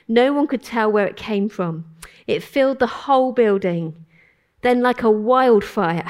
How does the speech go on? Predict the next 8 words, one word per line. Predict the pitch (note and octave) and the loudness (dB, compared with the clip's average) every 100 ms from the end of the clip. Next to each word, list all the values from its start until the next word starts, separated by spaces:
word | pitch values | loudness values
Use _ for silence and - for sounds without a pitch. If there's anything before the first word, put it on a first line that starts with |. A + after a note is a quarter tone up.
| - - | -10 -14
<laughs> | - - | -12 -8
the | G3+ | -8
Holy | - A#3+ A#3 A3 | -2 0 0 -2
Spirit | - G#3+ G3 - | -6 -4 -2 -4
spread | - - - A3 G#3 | -10 -16 -4 -2 -2
through | - A3+ G#3 | -4 -2 -2
their | F#3+ F3+ | -2 -4
ranks, | F3 F3 D#3+ E3 | -4 -6 -8 -12